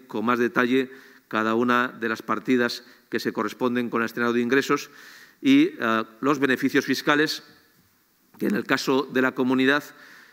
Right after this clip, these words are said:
autónoma de Castilla y León, en este año dos mil veintiuno van a beneficiar a ciento cincuenta y cinco mil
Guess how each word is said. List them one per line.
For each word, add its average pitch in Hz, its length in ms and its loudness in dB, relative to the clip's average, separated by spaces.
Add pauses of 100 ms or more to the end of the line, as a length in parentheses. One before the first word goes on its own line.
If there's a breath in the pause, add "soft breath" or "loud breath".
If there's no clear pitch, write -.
(140)
autónoma 131 460 2
de 123 80 2
Castilla 131 380 2
y - 20 6
León, 135 360 2 (300 loud breath)
en 113 140 0
este 127 300 0
año 127 160 2
dos 120 160 0
mil 127 140 0
veintiuno 131 440 2
van 123 140 2
a 127 60 2
beneficiar 123 520 0
a 117 60 -2
ciento 139 500 0
cincuenta 123 720 -2
y 113 80 2
cinco 117 380 -4
mil 131 280 0